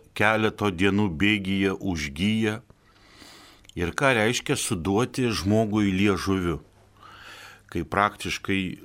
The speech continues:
labai ilgai neužgyja, o ir reikia labai dėti pastangų.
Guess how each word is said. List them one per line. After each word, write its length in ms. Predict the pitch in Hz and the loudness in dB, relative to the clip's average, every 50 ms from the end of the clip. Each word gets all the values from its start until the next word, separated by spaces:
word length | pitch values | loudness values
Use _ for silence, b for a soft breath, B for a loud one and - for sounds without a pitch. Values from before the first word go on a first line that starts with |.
| - - - - - - - 98 | -20 -20 -20 -20 -20 -14 -8 -4
labai 480 | 92 90 92 92 78 76 104 110 107 107 | -2 0 0 0 2 0 0 0 0 -2
ilgai 640 | - - 95 92 87 85 76 71 95 101 107 104 | -2 -2 -2 -2 0 -2 0 0 2 2 2 2
neužgyja, 800 | 98 98 92 90 87 90 87 80 76 78 76 82 98 101 92 95 90 | 2 2 2 2 0 0 -2 -2 -4 -6 -4 -2 -2 0 2 2 2
o 240 | 87 85 85 87 87 | 2 2 2 0 0
ir 140 | 82 85 | 0 0
reikia 400 | 82 76 92 95 85 - - 92 | -2 0 -2 -2 -4 -4 -4 -2
labai 360 | 90 87 87 76 80 90 90 85 | 0 0 -2 0 0 -2 -2 -2
dėti 340 | 78 78 82 82 80 - 87 | 0 -2 -2 -2 -2 -4 -6
pastangų. 640 | 82 - 85 78 - - - 82 73 69 65 - | -4 -4 -6 -6 -6 -8 -8 -8 -10 -8 -10 -12